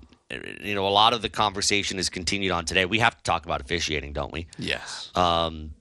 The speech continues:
Speaker 1: from, from Super Bowl fifty-seven. And, and the bummer part about talking about officiating is actually not a bummer at all. Um,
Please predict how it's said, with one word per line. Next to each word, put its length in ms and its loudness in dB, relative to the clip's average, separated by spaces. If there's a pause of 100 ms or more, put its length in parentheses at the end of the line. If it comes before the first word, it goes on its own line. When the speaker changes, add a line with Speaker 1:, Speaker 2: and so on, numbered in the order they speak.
Speaker 1:
from, 420 0
from 180 -8
Super 240 -2
Bowl 160 0
fifty-seven. 720 0
And, 240 -6
and 100 -2
the 60 2
bummer 320 6
part 240 2
about 220 2
talking 320 2
about 160 2
officiating 760 -2 (680)
is 160 4
actually 300 6
not 120 0
a 40 -6
bummer 300 0
at 60 2
all. 400 4 (540)
Um, 360 4